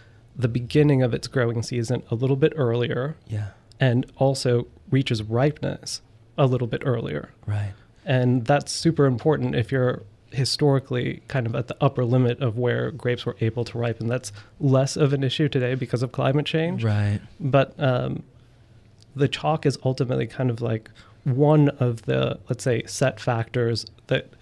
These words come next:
Speaker 1: kind of gives you your, your options from moving forward from there as a grower. And that
Speaker 2: Yeah.
Speaker 1: would probably be my second thing that, you know, sort of comes to mind is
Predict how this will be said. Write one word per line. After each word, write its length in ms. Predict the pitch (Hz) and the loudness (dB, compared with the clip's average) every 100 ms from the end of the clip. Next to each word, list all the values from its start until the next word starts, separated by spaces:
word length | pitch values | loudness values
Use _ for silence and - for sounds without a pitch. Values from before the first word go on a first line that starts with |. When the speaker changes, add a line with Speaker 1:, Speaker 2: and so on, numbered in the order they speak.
| - _ - | -20 _ -12
Speaker 1:
kind 160 | - 135 | 0 0
of 140 | 117 | 0
gives 320 | 143 135 127 | 2 2 2
you 80 | 127 | 0
your, 460 | 117 120 123 117 - | 0 2 0 0 -4
your 180 | - 131 - | -4 -4 -2
options 460 | 127 - 120 107 | -4 -2 -4 -4
from 200 | - 123 | -4 -2
moving 360 | 120 120 120 110 | 0 -2 -4 -4
forward 320 | 127 127 120 | -2 -4 -4
from 140 | 117 | -4
there 200 | 117 117 | -2 -2
as 140 | 120 117 | -2 -4
a 40 | |
grower. 540 | 110 117 120 127 - 120 _ | -4 -2 0 -2 -6 -10 _
And 120 | - | 0
that 80 | 147 | 2
Speaker 2:
Yeah. 40 | 170 | 2
Speaker 1:
would 120 | 151 | -2
probably 300 | - 175 165 | 0 2 2
be 120 | 151 | 2
my 200 | 135 110 | 0 0
second 420 | 110 - 131 165 | -2 -2 0 0
thing 200 | 160 170 | 2 2
that, 140 | 160 156 - | 2 -2 -4
you 80 | - | -2
know, 40 | 135 | 0
sort 160 | 147 | -2
of 80 | 139 | -2
comes 220 | 156 147 | -2 0
to 80 | 156 | 0
mind 280 | 151 151 139 | 2 2 2
is 220 | 120 | -2